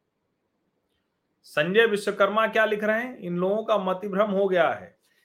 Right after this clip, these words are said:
यह इनका अंतिम चुनाव।" और देखिए, मैं तो प्रयाग का रहने वाला हूं,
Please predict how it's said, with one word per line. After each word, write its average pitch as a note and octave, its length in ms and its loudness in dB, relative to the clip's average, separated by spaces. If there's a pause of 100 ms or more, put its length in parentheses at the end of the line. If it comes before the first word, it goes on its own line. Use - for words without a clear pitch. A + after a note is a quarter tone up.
(140)
यह A3 480 6
इनका F#3+ 500 2
अंतिम F#3+ 400 -4
चुनाव।" G3 320 -2
और F3+ 180 2
देखिए, F3+ 240 -2
मैं F#3+ 200 -6
तो F#3+ 80 -6
प्रयाग F3+ 480 0
का F#3 60 -4
रहने E3+ 260 -2
वाला F3 240 -2
हूं, D3 180 -6